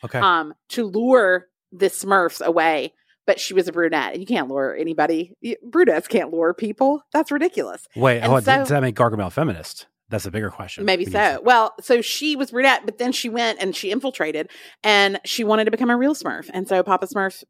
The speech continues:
Speaker 2: cast a spell, and he made her a real Smurf, and that's why she became blonde, which I think is also why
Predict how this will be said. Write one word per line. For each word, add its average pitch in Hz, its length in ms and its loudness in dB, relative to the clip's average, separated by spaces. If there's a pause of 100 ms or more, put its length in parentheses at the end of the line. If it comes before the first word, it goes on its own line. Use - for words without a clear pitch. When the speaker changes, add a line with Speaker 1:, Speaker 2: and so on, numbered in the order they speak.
(360)
Speaker 2:
cast 202 300 -2
a 196 40 -10
spell, 254 440 0 (320)
and 185 160 0
he 196 180 -6
made 196 180 2
her 196 80 4
a 196 40 2
real 220 160 4
Smurf, 226 280 0 (100)
and 208 100 4
that's 214 160 2
why 220 80 -2
she 220 120 -10
became 240 280 -4
blonde, 269 340 0 (220)
which 311 160 -2
I 311 80 4
think 381 240 -2
is 311 100 0
also 381 300 4
why 214 280 4